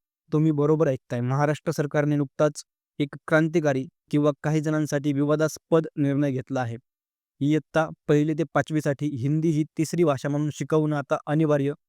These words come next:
कंपल्सरी झालं आहे. पण प्रश्न असा आहे, हा निर्णय खरंच आपल्या मुलांच्या भविष्यासाठी महत्त्वाचा आहे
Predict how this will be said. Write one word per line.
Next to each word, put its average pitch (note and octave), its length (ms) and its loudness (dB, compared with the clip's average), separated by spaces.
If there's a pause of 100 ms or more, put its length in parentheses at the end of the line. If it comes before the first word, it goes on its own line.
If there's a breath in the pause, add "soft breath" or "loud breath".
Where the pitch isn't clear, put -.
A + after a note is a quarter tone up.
(180)
कंपल्सरी E3 580 2
झालं C3 220 0
आहे. A#2 160 -8 (580)
पण D3 180 -2
प्रश्न D#3+ 340 0
असा D#3 300 2
आहे, C3+ 160 -2 (400)
हा D3+ 120 0
निर्णय D#3+ 360 2 (100)
खरंच E3 440 2
आपल्या D3+ 280 2
मुलांच्या D3+ 380 0
भविष्यासाठी C#3+ 500 -2
महत्त्वाचा D3 540 0
आहे C#3 280 0